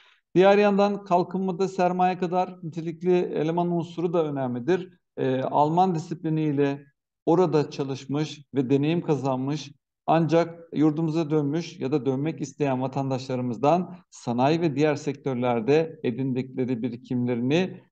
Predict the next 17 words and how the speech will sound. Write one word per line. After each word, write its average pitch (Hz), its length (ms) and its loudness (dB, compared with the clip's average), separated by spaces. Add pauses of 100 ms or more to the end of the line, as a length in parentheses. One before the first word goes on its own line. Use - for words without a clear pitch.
ülkemize 135 640 0
aktarmalarını 127 1200 -2 (140)
sağlayacak 135 800 -2
olanaklar 131 640 0 (140)
oluşturulabilir. 123 920 -4 (1080)
Almanya'da 208 680 6
doğup 208 340 4
büyüyen 202 420 4
üçüncü 190 340 -4
ve 190 140 2
dördüncü 185 480 0
kuşak 185 380 -4
bireylerin 175 580 2
Türkiye'ye 175 500 0
olan 165 360 2
aidiyet 165 540 2
duyguları, 156 720 0